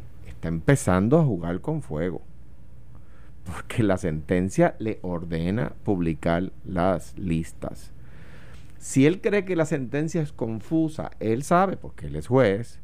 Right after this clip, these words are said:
que puede presentar, hacer dos cosas. Número uno, una moción al tribunal diciéndole que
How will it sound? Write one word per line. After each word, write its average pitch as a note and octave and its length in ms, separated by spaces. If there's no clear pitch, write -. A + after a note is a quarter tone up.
que E2 140
puede F2+ 400
presentar, A#2 640
hacer B2+ 260
dos C3 140
cosas. D#2 340
Número F#2 320
uno, F2 220
una G2 240
moción D#3+ 460
al D#3 160
tribunal D3+ 380
diciéndole A#2+ 640
que B2+ 420